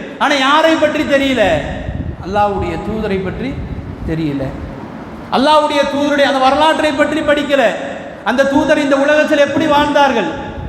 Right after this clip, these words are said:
அவருடைய வாழ்க்கை எப்படி இருந்தது, நபித்துவத்திற்கு பிறகு, நபித்துவத்திற்கு முன்னாடி அவருடைய வாழ்க்கை எப்படி இருந்தது, நபித்துவத்திற்கு பிறகு அவருடைய வாழ்க்கை எப்படி இருந்தது, இந்த உலகத்தில் எப்படிப்பட்ட வாழ்க்கையை வாழ்ந்தார்கள்,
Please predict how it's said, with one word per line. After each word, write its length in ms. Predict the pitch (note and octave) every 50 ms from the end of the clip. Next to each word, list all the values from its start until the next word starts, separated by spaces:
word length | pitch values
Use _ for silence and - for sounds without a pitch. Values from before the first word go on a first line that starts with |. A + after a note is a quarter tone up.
| - - - - -
அவருடைய 300 | - B3 C#4 C4+ C#4+ C4
வாழ்க்கை 340 | C4 C#4+ D#4 D#4+ D#4 D#4+ D#4
எப்படி 300 | D4 C#4+ C#4+ D4+ D#4 D#4+
இருந்தது, 420 | D#4 D4+ D4+ D4 D4+ C#4 C4 A3 F#3+ E3+ - - - - - - - - - - - -
நபித்துவத்திற்கு 760 | A3 C4 D4+ D#4+ - - D#4 D#4 D#4 - D4+ D4 B3 D4 D4 A3
பிறகு, 320 | C4+ C#4+ D4+ D#4 D4 D#4 C#4+ C4
நபித்துவத்திற்கு 600 | - B3 A#3+ D#4+ D#4+ D#4+ D#4 D4+ D4+ D4 C#4+ C4 C#4 D4
முன்னாடி 280 | D4+ D#4 D#4+ D#4 D#4
அவருடைய 220 | D#4 D4 D4 C#4+ C#4
வாழ்க்கை 260 | D4 D4+ D4+ D4+ D4+
எப்படி 260 | C#4+ C#4 C#4 D4+ D#4
இருந்தது, 360 | D4+ D4+ C#4 C#4 C#4 C4 A3+ G3 E3+ - - - - - - - - -
நபித்துவத்திற்கு 680 | G#3+ C4 D4 E4 D#4+ E4 E4 D#4 D#4 D#4 D#4 D4 A#3+ C4+ A3
பிறகு 220 | D4+ D4+ D#4 D4+
அவருடைய 240 | D4+ D4 D4 D4 C#4
வாழ்க்கை 320 | C#4 C#4+ D#4 C#4+ C#4+ D4+ D4
எப்படி 280 | C#4+ C#4 C#4+ D4 D4+
இருந்தது, 360 | D4+ D4 D4 C#4+ C#4+ C4+ A#3+ G3 E3+ - - - - -
இந்த 140 | - A#3+ C#4+ C#4
உலகத்தில் 460 | C#4 C#4+ D#4 D4+ D#4 C4+ D4+ C#4+ C#4+
எப்படிப்பட்ட 440 | - - E4 E4 D#4+ D#4 D4 D#4 C#4+
வாழ்க்கையை 480 | C4+ C4 C#4 D4+ - - D#4+ D#4 D#4 D4
வாழ்ந்தார்கள், 580 | C#4 C#4+ D4 C#4+ C4+ C#4+ C4+ C4 B3 G#3+ F3+